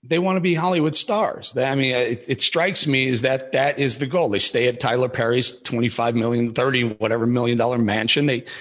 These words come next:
they live down the block from Oprah. They, they give her a, a, a massively high profile, and they drop a bomb in, in the Queen's lap, so to speak. And, and they, and they're signing deals left and right. In the meantime, Brett,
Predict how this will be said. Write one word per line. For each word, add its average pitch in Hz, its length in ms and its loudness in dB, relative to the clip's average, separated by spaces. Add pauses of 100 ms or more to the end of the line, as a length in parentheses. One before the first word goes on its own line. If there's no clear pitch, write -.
(240)
they 127 100 0
live 127 220 2
down 131 200 0
the 123 60 0
block 110 300 0
from 123 140 -2
Oprah. 117 320 0
They, 107 180 0
they 104 180 -2
give 113 180 -2
her 117 140 2
a, 101 220 0
a, 104 140 -2 (100)
a 110 60 -4
massively 110 760 0
high 101 280 -4
profile, 110 420 -2
and 110 80 0
they 95 60 0
drop 113 260 0
a - 40 0
bomb 101 460 0
in, 110 180 2
in 117 120 0
the 95 80 -2
Queen's 110 380 0
lap, 98 360 0
so 101 160 0
to 90 80 -2
speak. 107 400 -2 (500)
And, 156 300 2
and 170 220 0
they, 180 280 0
and 180 120 2
they're 180 80 2
signing 175 340 2
deals 175 340 0
left 143 220 -2
and 139 160 2
right. 170 320 0
In 143 160 2
the 139 80 4
meantime, 135 880 2
Brett, 214 300 0